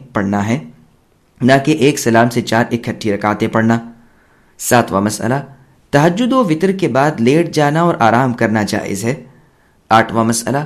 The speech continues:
رسول اللہ صلی اللہ علیہ وسلم کا وضو نیند سے نہیں ٹوٹتا تھا۔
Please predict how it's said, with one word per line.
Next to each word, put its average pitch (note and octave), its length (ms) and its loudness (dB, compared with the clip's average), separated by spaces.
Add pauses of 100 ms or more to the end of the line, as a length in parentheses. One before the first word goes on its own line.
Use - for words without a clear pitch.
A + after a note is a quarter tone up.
(560)
رسول E3+ 300 4
اللہ G3+ 180 4
صلی F#3+ 200 0
اللہ F3 160 2
علیہ E3+ 160 2
وسلم D#3 360 0
کا D#3+ 140 0
وضو B2+ 360 2
نیند D3 340 2
سے D#3+ 340 0
نہیں A2+ 380 0
ٹوٹتا A#2 360 0
تھا۔ C3 240 -4